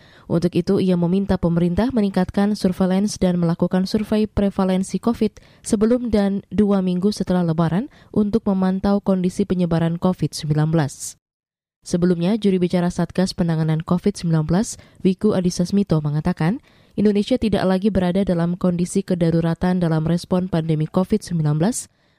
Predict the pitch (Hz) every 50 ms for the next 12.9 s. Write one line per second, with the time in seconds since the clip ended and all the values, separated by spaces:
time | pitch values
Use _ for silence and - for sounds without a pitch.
0 | _ _ 190 196 202 202 208 208 202 240 247 240 226 214 214 208 208 185 190 190
1 | - - 190 185 185 - - 185 - - 220 202 202 185 180 175 170 - 202 196
2 | - - 208 202 190 - - 160 151 135 - - 151 156 156 156 147 143 135 131
3 | 147 - _ _ _ _ _ _ _ _ _ _ _ _ _ _ _ _ - 233
4 | 220 254 262 - - 240 226 196 208 214 214 - - 220 220 - 196 - 196 190
5 | 196 196 185 165 151 - - _ _ _ _ _ - 208 214 240 233 226 226 247
6 | 254 - 226 220 214 220 233 - 214 208 208 - 214 208 202 - 208 - - 294
7 | 254 - - - 220 208 208 - 208 - 233 240 - 220 - 214 202 202 202 -
8 | 208 202 202 196 - 202 190 - 220 - - 190 190 185 180 180 202 202 185 190
9 | 185 - - 180 180 175 175 170 175 - - 196 208 214 214 180 175 165 165 185
10 | 208 - - 185 180 180 170 175 165 180 190 - - 180 185 - - 214 208 202
11 | - - 190 - 170 170 175 170 170 165 170 160 170 160 160 180 185 190 180 -
12 | 165 156 156 156 - - 165 160 165 170 196 - - 185 165 156 156 156